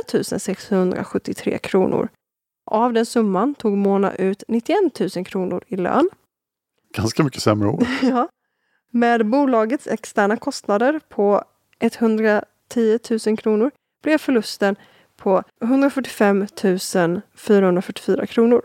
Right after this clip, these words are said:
Speaker 2: Så nu är det konkursdags för Mona Sahlin A B.
Speaker 1: Hon kommer konka. Göran Persson fann sig sin like i Mona och valde in henne som arbetsmarknadsminister till sin regering nittonhundranittionio.
Speaker 2: Oj, igen, samma jobb som hon hade haft förut.
Speaker 1: Jajamän.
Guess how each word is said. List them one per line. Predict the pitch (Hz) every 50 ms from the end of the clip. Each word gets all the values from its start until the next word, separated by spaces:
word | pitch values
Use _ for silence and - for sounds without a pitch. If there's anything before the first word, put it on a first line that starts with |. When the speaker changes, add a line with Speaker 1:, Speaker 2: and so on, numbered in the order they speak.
| - _ _ _ _ _ _ _ _ _ _ _ _ _ _ _
Speaker 2:
Så | - - - 113
nu | 120
är | 127 113 101 101
det | 101
konkursdags | - - - 101 - - 113 - - - 135 - - - - - -
för | - 107
Mona | 101 104 101 98
Sahlin | - - 104 101 98 101
A | 101 101
B. | 104 117 -
Speaker 1:
Hon | 190 196
kommer | - 214 226
konka. | - - - 302 320 311 269 220 - - 254 262 302 339 - _ _ _ _ _ _ _ _ _
Göran | 254 247 294 330 339 302 277 269 269
Persson | - - 302 254 220 214 - - - 330 370 349 -
fann | - - 202 190 196 196
sig | - 196 196
sin | - 196 190 190
like | 202 214 226 208 - - -
i | - 185
Mona | 190 196 202 196 185 180 -
och | - 208 240 233
valde | 311 320 320 302 254
in | 202 190 202
henne | 202 214 202 190 185
som | - 185 - -
arbetsmarknadsminister | 202 208 202 196 190 - - 196 185 190 - - 202 202 - - 214 208 208 - - - - 233 214 - _ _ _ _ _ _ _ _
till | - - 208 190 196
sin | - - 180 175
regering | 180 185 185 180 180 - - 185 185 185
nittonhundranittionio. | 185 180 - 175 180 175 - - 175 180 180 196 185 175 190 196 190 - - - _ _ _ _ _ _ _ -
Speaker 2:
Oj, | 131 170 190 135 98 98
igen, | 98 127 175 151 101
samma | - - 120 104 104 104
jobb | 101 98 98
som | - 110 104
hon | 98 98 -
hade | - 107 98 101 151
haft | 147 110 - -
förut. | - 107 104 131
Speaker 1:
Jajamän. | - 202 214 269 339 - -